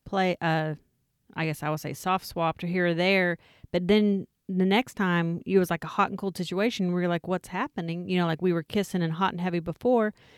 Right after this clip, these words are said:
but it was because she was dealing with her emotional trauma from past stuff, so she kept, you know, it was just too much of a trigger when it came down to it. So we backed away. Hey, we're friends. And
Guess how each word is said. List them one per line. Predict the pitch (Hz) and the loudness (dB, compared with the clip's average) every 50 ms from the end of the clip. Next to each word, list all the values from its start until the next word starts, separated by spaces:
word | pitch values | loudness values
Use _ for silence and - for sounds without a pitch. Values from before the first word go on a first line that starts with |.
| - _ _ _ | -20 _ _ _
but | - 208 | 4 4
it | 208 202 | 6 6
was | 208 190 175 | 6 4 4
because | 185 190 - 196 196 180 | 2 0 2 2 -2 -2
she | - - - 226 220 | -2 -2 0 2 4
was | 214 202 185 160 - - _ | 4 2 2 0 -4 -8 _
dealing | - 220 233 254 240 220 202 180 170 | 4 4 6 6 6 4 4 2 2
with | 165 170 165 | 0 0 -2
her | 180 196 214 208 196 | 0 0 2 2 2
emotional | 180 170 170 180 208 233 - - - 180 175 175 165 | 2 2 2 2 2 0 0 -2 -4 -2 -2 -2 -2
trauma | 151 - - 196 220 226 202 170 165 | -4 -2 -2 0 2 2 2 0 -2
from | - - 165 156 | -2 -4 -6 -6
past | - - 185 175 170 165 - | -6 -4 -4 -4 -4 -6 -8
stuff, | - - 202 202 196 196 | -6 -2 0 0 0 -2
so | - - 170 | -2 -2 -4
she | 160 - - 220 | -2 -2 -2 -4
kept, | - - - 202 185 170 - _ - _ _ _ _ _ _ _ - _ _ _ _ _ _ _ _ _ _ _ | -4 -2 -2 -2 -2 -2 -4 _ -16 _ _ _ _ _ _ _ -20 _ _ _ _ _ _ _ _ _ _ _
you | - 202 | 2 2
know, | 196 185 | 4 4
it | 180 175 202 | 4 6 6
was | 202 202 175 | 6 6 4
just | 196 185 - - | 0 -4 -2 -2
too | 226 | -2
much | 214 196 170 - | 0 0 0 -2
of | 165 | -2
a | 156 | -2
trigger | 147 - - 190 190 175 | -4 -2 0 2 2 2
when | 151 151 147 | 2 0 -2
it | - - | -4 -4
came | - 175 170 156 | -2 -2 -2 0
down | 139 160 160 160 156 151 | 0 0 0 0 0 -2
to | - 151 | -2 -4
it. | 156 151 | -4 -4
So | - - 151 | -2 -2 0
we | 151 180 208 | 2 2 2
backed | 208 202 196 190 190 - | 4 2 2 0 0 -2
away. | - 175 170 156 156 147 151 165 - - | -2 0 0 0 0 -2 -2 -4 -4 -4
Hey, | 220 208 190 | -2 0 0
we're | 156 151 151 | 0 -2 -4
friends. | 143 - 165 147 - 80 - - - - - _ _ _ _ - | -4 -4 -4 -4 -4 -6 -10 -12 -14 -14 -16 _ _ _ _ -2
And | 170 175 175 170 165 - | -2 0 0 0 -2 -4